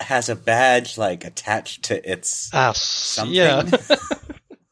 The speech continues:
Speaker 1: I mean, of all the places you might put a badge on a seal, <laughs> I guess the idea is so that there can be this reveal
Speaker 2: Hmm.
Speaker 1: where the seal kind of lifts up its hind regions and exposes the badge. But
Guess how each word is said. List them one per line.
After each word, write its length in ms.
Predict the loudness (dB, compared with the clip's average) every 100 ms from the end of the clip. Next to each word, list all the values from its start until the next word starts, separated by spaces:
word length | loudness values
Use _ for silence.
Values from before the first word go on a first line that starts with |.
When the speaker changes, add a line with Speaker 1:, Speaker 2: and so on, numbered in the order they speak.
| -16 -16 -12 -14 -14 -18 -18 _ _ _ -4
Speaker 1:
I 80 | 0
mean, 120 | 2
of 100 | 4
all 180 | 4 4
the 80 | 0
places 500 | -2 -4 -4 -4 -2
you 60 |
might 240 | -2 -2 -2
put 160 | -4
a 40 | 0
badge 380 | 2 2 0
on 120 | -2 -4
a 60 |
seal, 420 | -6 -6 -8 -10 -16 -14 -14 -10 -12
<laughs> 460 | _ -16 _ _ -2
I 80 |
guess 240 | 2 2 4
the 120 | 4
idea 380 | 4 4 4 4
is 160 | 4
so 120 | 4 4
that 140 | 4
there 100 | 2
can 180 | 2 0
be 120 | 2 2
this 240 | 2 2
reveal 580 | 2 4 6 6 6 6
Speaker 2:
Hmm. 60 |
Speaker 1:
where 140 | 4 0
the 100 | 0
seal 440 | 0 2 4 2 0
kind 240 | 0 0
of 80 | -2
lifts 440 | -2 -2 0 2
up 220 | 2 2 -2
its 260 | -2 -2
hind 440 | 2 2 4 0 0
regions 580 | 4 4 4 2 2
and 100 | 0
exposes 600 | -2 -2 2 2 2 -2
the 80 | -2
badge. 460 | 0 0 -2 -8 0
But 220 | 0 0